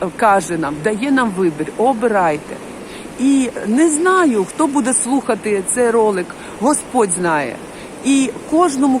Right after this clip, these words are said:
кожному хочу сказати іще раз, іще раз. Нема виправдань лавли-, лайливим словам. Не потрібно, не потрібно зараз нам бути лю-,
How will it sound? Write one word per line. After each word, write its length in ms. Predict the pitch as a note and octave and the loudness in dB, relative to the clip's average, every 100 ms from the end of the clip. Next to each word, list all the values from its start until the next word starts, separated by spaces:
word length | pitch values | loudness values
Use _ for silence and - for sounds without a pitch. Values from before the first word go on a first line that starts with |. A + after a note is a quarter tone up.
| - | 0
кожному 480 | A#3 G3 F#3 F#3 E3+ - | 0 0 -2 -4 -4 -4
хочу 260 | C4+ A3+ | -4 -4
сказати 600 | - G#3 F#3 F#3 E3+ - - | -4 -2 0 0 0 -4 -8
іще 400 | F3+ - - G#3 | -8 -6 -2 0
раз, 200 | A3+ A3+ - | 0 -2 -4
іще 280 | F3+ - G3+ | -8 -6 -4
раз. 200 | F3 D3+ - - - - - - | -2 -4 -4 -10 -16 -16 -14 -2
Нема 680 | G#3+ A#3+ A3+ A3 G#3+ B3+ G#3+ | 2 4 2 4 6 4 2
виправдань 720 | G3+ B3+ G#3 G3 F#3+ D#3+ D#3 D3+ - | 0 -2 -2 -2 -2 0 -2 -2 0
лавли-, 560 | G3 G3 F#3 G3+ - | 2 2 2 0 2
лайливим 680 | G#3 A3 G#3+ G#3 A3 A3+ G#3+ - | 4 4 4 2 0 0 -4 -4
словам. 380 | G#3 F3 D#3 D3+ - - - - | -2 0 0 -2 -12 -16 -8 0
Не 340 | A3+ B3 C4+ - | 2 4 2 0
потрібно, 960 | C#4+ - C#4 C#4 B3+ F#3+ G#3 F#3+ F#3 - G3 | -2 -2 0 2 2 2 0 2 0 0 -2
не 120 | A#3+ | -2
потрібно 760 | B3+ B3 B3+ A#3+ F#3 F3+ C#3+ - - F3+ | -2 -4 0 -2 -2 -2 -4 -6 -10 -4
зараз 640 | F#3 A#3+ C4 G#3+ G3 G#3+ | 2 4 4 4 0 0
нам 440 | G#3+ A#3+ C#4+ G3 - - - - E3 | 2 4 4 0 -4 -16 -16 -10 -2
бути 440 | C4+ B3+ - E3 E3+ | 0 2 0 -2 0
лю-, 360 | G3+ A3 G#3 | -2 0 0